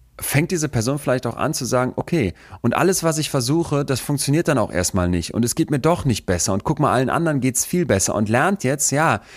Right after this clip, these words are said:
wie in so einer Abwärtsspirale, dann zieh ich mich zurück, dann probiere ich's erst gar nicht mehr, denn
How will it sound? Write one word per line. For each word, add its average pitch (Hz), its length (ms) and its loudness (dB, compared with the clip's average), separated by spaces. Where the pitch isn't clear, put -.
wie 151 140 2
in 190 60 4
so 170 100 2
einer 156 160 2
Abwärtsspirale, 120 880 0
dann 131 120 0
zieh 165 220 2
ich 147 140 -2
mich 143 160 0
zurück, - 460 -4
dann 117 140 0
probiere 131 380 4
ich's 147 120 2
erst 98 260 0
gar 92 220 0
nicht 90 200 -4
mehr, 82 280 0
denn 127 180 2